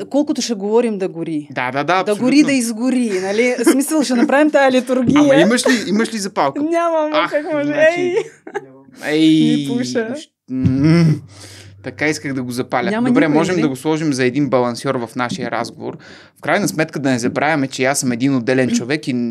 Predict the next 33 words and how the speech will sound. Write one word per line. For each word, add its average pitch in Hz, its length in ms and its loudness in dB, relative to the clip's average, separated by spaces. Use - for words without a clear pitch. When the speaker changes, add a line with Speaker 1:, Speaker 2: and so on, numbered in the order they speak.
Speaker 2:
тук 151 160 -6
не 127 100 -4
съм 147 200 -2
дошъл 135 360 -4
и 156 80 2
не 143 100 0
съм 165 160 -2
те 165 80 -4
поканил 151 380 2
само 151 240 4
да 147 80 -2
ти - 120 -8
казвам, 147 320 0
„Да, 151 180 2
Speaker 1:
Да. 113 60 -8
Speaker 2:
това 143 240 0
е 127 80 -6
така“. 127 340 -4
Независимо, 180 600 0
че 175 160 -4
на, 147 180 2
сигурно 165 400 -4
за 135 140 -4
деветдесет 131 540 -4
процента 151 380 -6
от 123 120 -14
нещата 127 360 -6
сме 190 280 0
на 156 140 4
едно 120 200 -2
мнение, 127 400 -6
все - 180 -4
пак - 320 -6